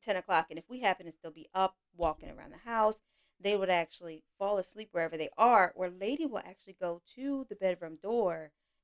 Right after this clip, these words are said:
and scratch at the bedroom door so she can go in the room and lay down.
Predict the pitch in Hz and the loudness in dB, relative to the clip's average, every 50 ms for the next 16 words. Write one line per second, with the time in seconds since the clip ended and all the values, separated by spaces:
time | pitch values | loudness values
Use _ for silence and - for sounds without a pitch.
0 | - - 339 - - - 202 196 190 - - 180 - 170 - 180 170 160 156 156 | -16 -14 -14 -12 -8 -6 -4 -4 -4 -6 -10 -18 -20 -14 -10 -8 -8 -8 -10 -14
1 | 160 156 - 202 214 214 196 170 160 151 156 - _ - 180 _ - 190 - 180 | -18 -12 -4 -2 2 2 2 2 2 -2 -4 -6 _ -20 _ _ -20 -20 -18 -16
2 | 175 165 165 156 156 156 156 147 170 170 156 147 - - 151 - 180 185 165 104 | -14 -12 -12 -12 -10 -12 -12 -12 -12 -12 -14 -14 -16 -10 -4 -2 0 0 0 -2
3 | - - | -6 -12